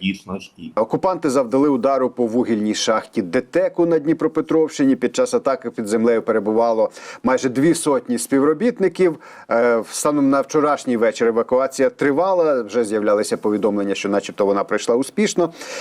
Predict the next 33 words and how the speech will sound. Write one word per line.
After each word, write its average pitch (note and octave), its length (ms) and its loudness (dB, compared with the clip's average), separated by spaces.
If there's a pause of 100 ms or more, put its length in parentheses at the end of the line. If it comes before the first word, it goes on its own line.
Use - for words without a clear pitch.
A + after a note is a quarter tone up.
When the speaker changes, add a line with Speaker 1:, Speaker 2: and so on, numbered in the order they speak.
(220)
Speaker 2:
І, G3+ 260 4
як C3+ 240 2
написали B2+ 560 0
представники A2+ 600 -2
компанії, D#3+ 500 0
це D#3 180 0
вже C#3+ 140 -2
четверта D3+ 540 -2
масштабна A#2+ 480 0
атака A2 320 -2
ворога C#3 380 2
на A#2 140 0
вугільні B2+ 440 2
підприємства G#2+ 580 -2
детек G#2 400 -4
лише - 240 -2
за G2 100 2
останні B2 420 0 (380)
два B2 360 0
місяці. - 680 0
Ну G3+ 280 4
і, F#3+ 140 4
власне, C#3+ 440 0
розуміємо, C#3+ 520 0
що - 160 -2
Росія A#2+ 360 2
буде C3 360 2
продовжувати G2+ 640 -2
таку - 240 -4
терористичну A#2 760 -2
політику A2 480 -2
щодо B2 240 0
енергетики. F3 640 0